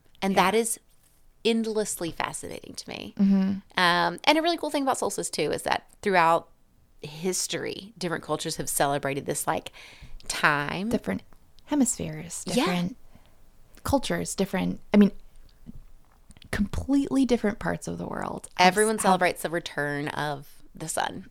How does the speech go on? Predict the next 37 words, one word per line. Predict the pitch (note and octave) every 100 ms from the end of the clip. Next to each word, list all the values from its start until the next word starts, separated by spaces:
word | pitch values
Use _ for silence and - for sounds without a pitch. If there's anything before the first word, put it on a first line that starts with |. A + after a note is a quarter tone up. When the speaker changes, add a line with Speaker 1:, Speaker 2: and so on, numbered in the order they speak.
| -
Speaker 1:
and | F#3+
the | G3
Speaker 2:
Mm-hmm. | G3
Speaker 1:
light. | G3+ -
And | -
I | C#4+
just | F4 F4+
love | F4 F4+
that. | C#4+ - - F3+
I |
think | F#3+
it's | F#3 -
really | G3
cool. | - E3+ F3+ - - - -
Speaker 2:
One | A#3 C#4+
thing | A4 C5+
I | G4+
noticed, | A3+ F3 E3+ F3+ - -
and | G3 F#3 F3+ F3 F3 - - - - - _ - - - - - - - - -
as | G3+
someone | B3 A#3+ C4+
that | A#3 F3 E3 - - - - - - _ - - _ - _ _ _ _
I | F#3+ G#3+ G3 F#3+
also | G3 G3+ F#3+
grew | F#3+ F#3
up | E3+ E3+ - - - - - - - - - - _ -
evangelical, | G3+ F3 F3 D#3+ D#3+ D#3+ E3 D#3+ D#3+ -
and | D#3+ D#3+ D#3+ D#3+ D#3 - - - - - -
I'm | G3
not | G3 F#3+
sure | - E3+
where | D#3+ D#3 D3
I | E3
would | E3+ F3
fall | - -
now, | F#3+ G3 A3+ G#3+
Speaker 1:
Mm-hmm. | G3+